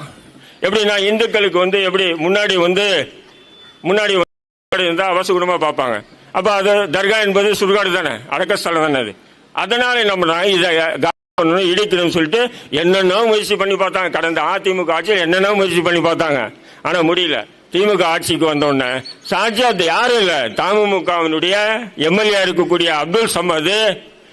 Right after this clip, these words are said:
இன்னும் சில பேர் போய் உட்கார்ந்து, நேரு கூப்பிட்டு வச்சு உட்கார வச்சு பேசி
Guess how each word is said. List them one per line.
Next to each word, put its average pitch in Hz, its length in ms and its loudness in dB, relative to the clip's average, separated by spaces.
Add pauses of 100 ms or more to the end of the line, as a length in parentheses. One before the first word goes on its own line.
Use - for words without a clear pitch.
(100)
இன்னும் 214 260 0
சில 196 240 0
பேர் 196 280 0
போய் 180 200 2
உட்கார்ந்து, 175 460 0
நேரு 185 320 2
கூப்பிட்டு 170 280 0
வச்சு 139 200 0
உட்கார 175 280 0
வச்சு 185 480 0 (200)
பேசி 202 580 0